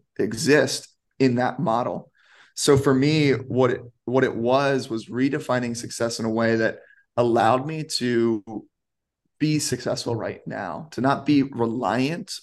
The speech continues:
on an external result, a certain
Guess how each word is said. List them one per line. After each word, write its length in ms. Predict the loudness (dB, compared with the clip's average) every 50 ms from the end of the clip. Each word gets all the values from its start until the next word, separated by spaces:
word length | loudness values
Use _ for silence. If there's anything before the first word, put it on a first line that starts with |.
| _ _
on 520 | 0 2 4 4 2 2 0 -2 -4 -6 -6
an 120 | -6 -4
external 500 | -4 -4 -4 -6 -6 -6 -4 -4 -2 -4
result, 640 | -4 -4 -6 -2 2 2 4 4 2 -2 -6 -14 -18 _ _ _ _ _ _ _ _ _ -2
a 580 | 2 2 4 4 4 2 2 2 0 -2 -4 -8 _ _ _ _ _ _ _
certain 720 | -8 0 4 4 4 4 2 -4 -2 -2 -2 -4 -6 -8